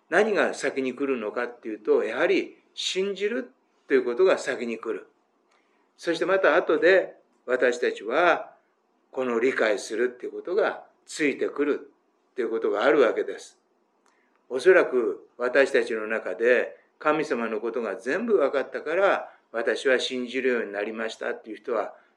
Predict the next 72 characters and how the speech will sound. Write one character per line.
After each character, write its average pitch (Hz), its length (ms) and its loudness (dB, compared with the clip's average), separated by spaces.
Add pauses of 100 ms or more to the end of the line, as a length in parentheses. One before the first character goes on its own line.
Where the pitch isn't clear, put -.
多 180 160 0
分 165 300 -2 (120)
お 123 120 -12
そ - 120 -2
ら 85 140 2
く - 100 -4
は 104 140 0
一 - 200 -10
人 - 140 -8
も 180 140 -4
い 175 60 -4
な 180 160 -2
い 135 80 0
だ 113 100 2
ろ 110 140 2
う 98 80 0
と 98 80 -14
思 95 160 -16
い 90 60 -16
ま - 180 -20
す。 - 160 -20 (720)
全 185 300 0
部 190 120 6
の 147 120 0
こ 131 120 2
と 135 80 0
は 113 60 4
わ 113 160 4
か 190 140 0
ら 233 120 -2
な 226 120 0
い 131 100 0
け 120 100 2
れ 98 120 2
ど - 120 -12
も、 - 60 -20 (580)
そ - 180 -2
れ 190 100 6
で 202 100 6
も 214 180 2
信 160 360 -6
じ 175 120 -4
る。 202 260 0 (680)
そ 170 280 -2
う 165 40 0
言 165 40 -14
っ - 20 -18
て、 196 440 -2 (360)
私 127 340 2
た 107 140 -4
ち - 100 -10
は 143 160 2
信 135 300 -4
仰 127 200 0
の 120 100 -4
一 131 120 -4
歩 - 220 -8
を 92 220 -6 (520)
踏 139 60 -4
み 139 140 2
出 139 160 8
し 139 60 -6
た 120 100 -4
の 95 140 -10
で 135 100 0
は - 300 0 (280)
な 127 160 0
い 113 80 0
だ 107 140 2
ろ 123 180 4
う - 100 -4
か - 200 -16